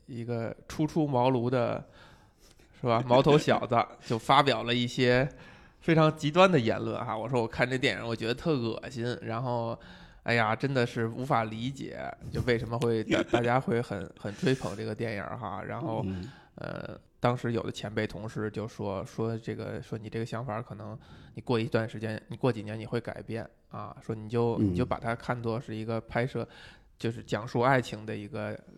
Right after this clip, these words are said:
Speaker 1: 一个，一个故事就行了。然后呢，随着这个，你看这，这部电影儿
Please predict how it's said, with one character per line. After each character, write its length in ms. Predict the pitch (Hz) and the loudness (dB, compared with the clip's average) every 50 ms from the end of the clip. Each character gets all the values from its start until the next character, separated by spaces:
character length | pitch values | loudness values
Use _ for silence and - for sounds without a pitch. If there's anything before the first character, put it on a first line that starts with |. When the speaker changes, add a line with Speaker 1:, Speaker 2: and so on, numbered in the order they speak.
| - - - | -20 -18 -14
Speaker 1:
一 120 | - - 117 | -12 -8 -6
个， 120 | 113 110 | -6 -6
一 80 | 110 113 | -6 -4
个 100 | 120 120 | -4 -6
故 240 | 123 - 156 135 | -2 -2 -2 -2
事 120 | 113 - 107 | -2 -6 -6
就 120 | - 110 | -6 -6
行 220 | 113 - - - 101 | -8 -8 -10 -12 -12
了。 220 | 104 107 107 - - - - - - - - - - - _ _ _ _ | -12 -14 -14 -14 -16 -20 -20 -20 -20 -20 -20 -20 -20 -20 _ _ _ _
然 180 | - 120 120 143 | 2 4 6 8
后 140 | 175 175 165 | 8 8 8
呢， 100 | 143 131 | 6 4
随 220 | - - 123 123 | 2 4 2 4
着 100 | 135 143 | 4 4
这 160 | 135 143 135 | 4 4 2
个， 300 | 113 113 110 104 - - - | 2 0 -2 -2 -4 -6 -6
你 80 | 120 | -6
看 160 | 120 - 127 127 | -2 -2 -2 0
这， 340 | 147 135 127 120 117 110 - - - | 2 2 2 2 -2 -4 -8 -12 0
这 160 | - 175 143 | 4 4 4
部 120 | 117 113 | 4 2
电 220 | 113 - 120 113 113 | 0 0 0 0 0
影 100 | 107 - | -2 -4
儿 220 | - - 90 - | -6 -8 -8 -10